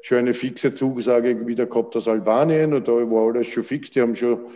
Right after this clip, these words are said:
äh, nur mehr gerechnet, dass ich, äh, in ein paar Stunden in, in den Flieger einsteige. Es war alles geklärt und unter anderem hat sich dann sogar auch, äh, äh, ga-,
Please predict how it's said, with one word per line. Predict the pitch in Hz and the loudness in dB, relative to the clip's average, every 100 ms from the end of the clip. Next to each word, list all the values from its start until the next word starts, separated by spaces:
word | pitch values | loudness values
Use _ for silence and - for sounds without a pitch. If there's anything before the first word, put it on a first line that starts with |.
| - _ _ - | -20 _ _ -4
äh, | 120 98 123 | -2 -2 -2
nur | 131 131 | 0 2
mehr | 127 | 2
gerechnet, | 123 117 123 123 123 | 2 2 2 0 0
dass | 117 107 | 2 4
ich, | 117 117 | 2 2
äh, | 123 113 113 117 110 104 87 | 0 -2 -4 -4 -4 -4 -8
in | 117 113 | -4 -6
ein | - | -2
paar | - 113 | 0 0
Stunden | - 120 123 | 0 -4 -4
in, | 117 | -6
in | 117 113 | -4 -6
den | 113 | -6
Flieger | - 127 147 135 | -6 -2 2 2
einsteige. | 127 - 135 135 - - - _ | 2 0 -2 -2 -8 -20 -20 _
Es | - 110 | -8 -2
war | 113 | 2
alles | 117 120 - | 4 2 0
geklärt | 123 98 104 113 139 139 | -4 -2 0 4 4 4
und | 123 120 120 | 2 0 -4
unter | 127 107 110 | -6 0 0
anderem | 110 113 117 | 2 0 0
hat | 113 | 0
sich | 113 92 | -2 -4
dann | 110 104 | -4 -2
sogar | 113 107 107 | -2 0 0
auch, | 98 - - - - _ | -2 -8 -20 -20 -20 _
äh, | 107 107 104 | -4 -2 -2
äh, | 101 101 98 90 - _ - | -4 -4 -8 -10 -14 _ -8
ga-, | 110 107 101 | -6 -6 -8